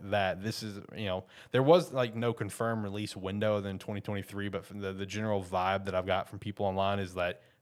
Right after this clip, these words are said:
this is a very, very massive delay, which obviously late twenty twenty-four is pretty huge. Arc one getting a remaster as Arc Survival Ascended coming in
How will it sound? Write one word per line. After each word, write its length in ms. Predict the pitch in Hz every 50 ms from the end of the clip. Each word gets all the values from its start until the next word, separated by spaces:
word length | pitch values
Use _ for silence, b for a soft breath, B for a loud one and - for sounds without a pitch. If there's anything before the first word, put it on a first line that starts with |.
| _
this 360 | 98 98 92 135 160 151 - 139
is 140 | 131 -
a 60 | 120 110
very, 500 | 101 - 117 120 120 123 123 143 120 113
very 400 | 101 98 107 107 110 110 101 95
massive 720 | 95 95 95 98 98 95 95 92 - - - 95 87 90
delay, 340 | 92 90 90 85 85 87
which 160 | 87 90 - 131
obviously 340 | 131 127 120 110 - 113
late 240 | 104 104 104 110 107
twenty 220 | - - 104 101 95
twenty-four 580 | - - 95 92 - - 104 98 95 92 92 B B B B B B
is 180 | - 104 101 -
pretty 280 | - - 107 101 92
huge. 480 | 92 - 101 98 98 95 98 95 - B B B B B B B -
Arc 240 | 117 123 120 - -
one 240 | 120 120 117 113
getting 240 | 113 117 113 113 110
a 60 | 104
remaster 720 | 101 104 113 117 113 113 110 113 117 110 - - 123 117 107
as 80 | 101 -
Arc 200 | 107 113 113 110
Survival 560 | - - 107 98 104 101 104 104 104 104 98
Ascended 500 | 95 - - - 120 120 120 135 143 -
coming 300 | - - 104 95 95 95
in 120 | 92 90